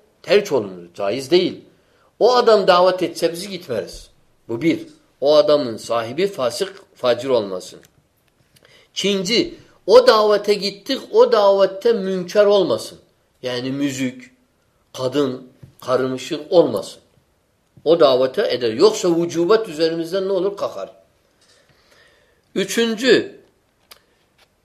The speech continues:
e, o davete dedik, facir fasıktan ayrı Müslüman olması lazım.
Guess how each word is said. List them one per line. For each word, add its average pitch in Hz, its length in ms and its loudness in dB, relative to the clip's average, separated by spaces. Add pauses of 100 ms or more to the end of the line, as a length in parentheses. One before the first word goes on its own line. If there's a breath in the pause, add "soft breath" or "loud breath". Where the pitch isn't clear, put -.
(160)
e, 156 720 4 (1900)
o 240 200 8
davete 214 540 2
dedik, 214 260 2 (240)
facir 160 440 -2
fasıktan 185 640 -6
ayrı 165 260 -2
Müslüman 156 460 -4
olması 117 400 -6
lazım. 98 240 -8